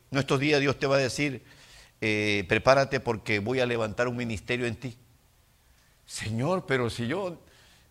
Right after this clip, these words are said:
eh, ni esto ni esto otro". No, es parte de razonar.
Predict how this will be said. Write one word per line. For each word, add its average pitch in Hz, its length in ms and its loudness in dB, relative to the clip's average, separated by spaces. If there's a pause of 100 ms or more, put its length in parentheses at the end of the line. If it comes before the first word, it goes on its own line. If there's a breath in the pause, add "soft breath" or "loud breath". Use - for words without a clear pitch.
eh, 98 600 -2
ni 120 300 -2
esto 156 400 0
ni 131 80 -2
esto 123 240 -2
otro". 113 300 -6
No, 151 340 -6 (520 soft breath)
es 165 120 -2
parte 208 240 0
de 165 80 -4
razonar. 135 520 -4